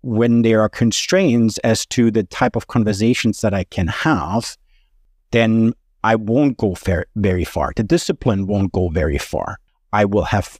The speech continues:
fewer choices, less to select from as to what my team can work on next. And that's where you get pigeonholed, right? That's where you end up working a specific discipline because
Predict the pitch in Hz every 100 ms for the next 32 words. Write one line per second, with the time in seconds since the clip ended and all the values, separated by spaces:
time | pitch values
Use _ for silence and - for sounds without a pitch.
0 | _ - 131 151 151 147 - 160 156 147
1 | - 67 87 - - _ 95 107 117 120
2 | - - - 120 117 127 - - 104 95
3 | - _ _ - 117 - 107 107 117 113
4 | 101 98 - 107 104 _ _ _ - 113
5 | 101 110 104 90 92 110 80 - - -
6 | - _ _ 107 104 123 - 135 127 117
7 | 101 131 - 101 87 67 - 101 117 113
8 | 127 - 123 117 - 113 110 104 _ _
9 | _ _ _ - 104 123 135 - 120 110
10 | 98 _ - - 113 - 151 135 107 143
11 | - 156 - 104 98 113 _ _ _ 104
12 | 117 - 123 113 107 - -